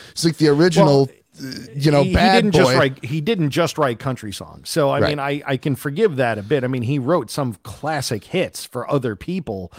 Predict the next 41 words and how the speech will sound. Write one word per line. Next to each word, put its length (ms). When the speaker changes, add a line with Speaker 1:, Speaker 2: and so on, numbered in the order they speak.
Speaker 2:
that 120
a 40
lot 180
of 60
people 240
don't 320
know. 500
Speaker 1:
And 180
he's 320
Speaker 2:
And 120
Speaker 1:
another 340
one, 240
though, 160
that's 240
been 180
eligible 600
for, 180
like, 240
forty 500
Speaker 2:
for 60
a 40
long 200
Speaker 1:
years. 220
Speaker 2:
time, 400
Speaker 1:
Like, 120
Speaker 2:
and 160
it 80
Speaker 1:
why 220
Speaker 2:
took 60
this 200
long 200
to 60
get 200
in. 260
Speaker 1:
It's 480
Speaker 2:
Yes, 140
Speaker 1:
re-, 280
that's 300
Speaker 2:
I 80
agree. 120
Speaker 1:
stupid. 500